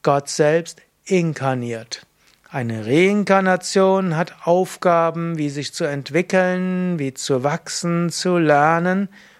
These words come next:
und hat auch eine Mission. Eine Inkarnation hat nur Aufgaben, aber weil sie schon perfekt ist, weil Gott perfekt ist, braucht eine Inkarnation nichts mehr zu lernen.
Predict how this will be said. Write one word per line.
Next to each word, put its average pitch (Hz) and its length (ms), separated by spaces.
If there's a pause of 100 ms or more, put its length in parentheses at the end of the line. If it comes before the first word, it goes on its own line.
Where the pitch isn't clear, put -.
(120)
und 180 180
hat 190 300
auch 185 260
eine 156 240
Mission. 127 680 (500)
Eine 120 260 (120)
Inkarnation 165 1160 (280)
hat 135 240
nur 123 240 (100)
Aufgaben, 147 920 (280)
aber 131 500 (180)
weil 147 340
sie 160 160
schon 160 260
perfekt 180 640
ist, 180 400 (380)
weil 117 160
Gott 156 400
perfekt 175 560
ist, 190 360 (500)
braucht 131 440
eine 120 240
Inkarnation 156 1040 (140)
nichts 131 400
mehr 131 180
zu - 160
lernen. 123 460